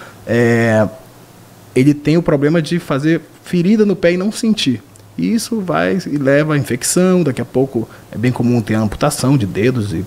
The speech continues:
pé no diabético. Então a gente precisa da dor pro alerta, então chama exatamente isso. São receptores nociceptivos que a gente tem, que são justamente pra ver o perigo. Então ali, ó, tu, tu recebeu uma agulhada, tu tá vendo que aquilo ali tá te fazendo mal, tu sente a dor pra justamente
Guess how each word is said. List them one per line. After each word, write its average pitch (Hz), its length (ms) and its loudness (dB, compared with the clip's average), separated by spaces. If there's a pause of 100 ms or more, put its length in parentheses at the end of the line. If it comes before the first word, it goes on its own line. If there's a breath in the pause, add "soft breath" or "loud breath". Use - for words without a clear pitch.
pé 107 280 -2
no 107 280 -2
diabético. 104 540 0 (260 loud breath)
Então 117 140 2
a 123 60 4
gente 135 180 0
precisa 185 500 2
da 170 120 4
dor 151 260 0 (320)
pro 170 300 2
alerta, 151 580 -2
então 135 560 -8
chama 123 320 -2 (440)
exatamente 120 580 -2
isso. - 180 -2 (240 loud breath)
São - 160 -4
receptores 135 540 2
nociceptivos 160 840 -2
que - 80 -2
a 123 40 0
gente 110 180 -4
tem, 160 240 -2 (260 loud breath)
que 123 140 0
são 147 220 0
justamente 170 340 0
pra 170 100 2
ver 165 120 4
o 175 40 4
perigo. 190 440 2
Então 123 180 -2
ali, 156 160 2
ó, 107 180 0 (200)
tu, 117 260 -4
tu 104 140 -8
recebeu 123 340 0
uma 185 160 4
agulhada, 151 580 0
tu 135 140 -10
tá 143 160 0
vendo 135 320 -2
que 170 80 0
aquilo 160 160 2
ali 151 140 4
tá 185 100 0
te - 80 -14
fazendo 170 260 2
mal, 143 540 0
tu - 80 -2
sente 190 420 0
a 190 40 2
dor 170 180 2
pra 190 240 2
justamente 175 640 0